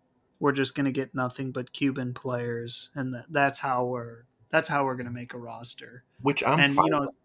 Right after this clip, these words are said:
Speaker 2: I am
Speaker 1: it
Speaker 2: fine with.
Speaker 1: served them well.
Speaker 2: Yeah.
Speaker 1: But this is like the, I don't know, where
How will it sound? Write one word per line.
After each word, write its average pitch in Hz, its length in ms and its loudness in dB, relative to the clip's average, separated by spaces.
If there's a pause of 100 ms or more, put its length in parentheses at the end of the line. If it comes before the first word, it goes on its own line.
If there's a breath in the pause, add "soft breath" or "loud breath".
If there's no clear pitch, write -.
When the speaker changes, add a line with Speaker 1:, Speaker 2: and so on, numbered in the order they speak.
(400)
Speaker 2:
I 98 180 4
am 120 160 2
Speaker 1:
it 185 80 2
Speaker 2:
fine - 180 6
with. 277 120 0
Speaker 1:
served - 160 -4
them 254 180 2
well. 151 680 2 (200)
Speaker 2:
Yeah. - 200 -2 (260)
Speaker 1:
But 156 300 2 (200)
this 214 220 8
is 233 180 2
like 202 300 2
the, 147 480 4 (880 soft breath)
I 139 80 2
don't 139 160 2
know, 127 160 -6
where 135 300 -6